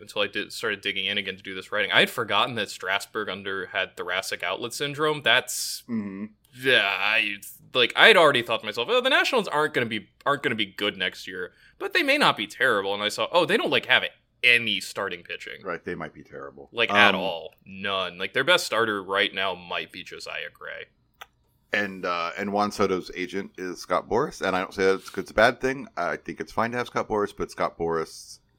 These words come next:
Speaker 2: clients
Speaker 1: Scott,
Speaker 2: tend
Speaker 1: Scott
Speaker 2: to
Speaker 1: Boras
Speaker 2: really,
Speaker 1: is
Speaker 2: really like getting to free agency.
Speaker 1: Scott Boris's extension demand, if one exists, is gonna be take the Tatis contract and add fifty to a hundred million. That's
Speaker 2: That
Speaker 1: the starting point.
Speaker 2: I think that's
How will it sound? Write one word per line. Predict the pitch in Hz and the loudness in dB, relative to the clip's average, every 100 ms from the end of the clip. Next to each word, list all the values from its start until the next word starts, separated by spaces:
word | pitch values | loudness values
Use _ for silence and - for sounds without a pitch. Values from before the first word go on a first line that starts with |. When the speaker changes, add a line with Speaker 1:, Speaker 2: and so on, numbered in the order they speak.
| - | -12
Speaker 2:
clients | 92 87 113 190 - | -6 0 4 2 2
Speaker 1:
Scott, | - - | -20 -6
Speaker 2:
tend | - 135 127 | 2 4 4
Speaker 1:
Scott | 113 | 2
Speaker 2:
to | |
Speaker 1:
Boras | 101 101 95 | 4 4 4
Speaker 2:
really, | 104 98 | 4 4
Speaker 1:
is | 98 - | 0 -2
Speaker 2:
really | 101 101 95 | 2 2 2
like | 90 85 | 0 -2
getting | - 80 69 | -4 -8 -8
to | - | -12
free | 80 67 | -10 -8
agency. | 67 55 - 52 - | -10 -14 -20 -20 -14
Speaker 1:
Scott | - - 170 170 | -6 2 2 2
Boris's | 175 160 156 127 | 0 0 -2 -4
extension | 117 - - 123 120 117 | -4 -4 -2 -2 -2 -4
demand, | 110 104 98 101 | -4 -2 0 0
if | 92 107 | -2 -4
one | 117 107 | -4 -4
exists, | 101 95 98 98 | -6 -4 -2 -2
is | - 110 | -6 -4
gonna | 110 104 | -4 -4
be | 98 | -6
take | - 120 117 | -2 -2 0
the | 127 | -4
Tatis | 127 117 - 110 | -2 -2 -2 -8
contract | - 107 98 101 95 - | -4 -6 -4 -2 -2 -4
and | 95 - | -8 -2
add | 95 98 | 0 -2
fifty | - - 110 107 | -8 -8 -8 -8
to | 101 | -10
a | 92 | -8
hundred | 92 87 78 | -10 -12 -14
million. | 80 - - 104 _ | -14 -14 -16 -20 _
That's | - 104 | -2 0
Speaker 2:
That | 101 | 0
Speaker 1:
the | - | -2
starting | - - 92 - | -6 -4 -4 -6
point. | - - - - | -14 -16 -16 -10
Speaker 2:
I | 82 82 | -8 -8
think | 87 85 | -8 -8
that's | - 80 - - | -4 -6 -6 -18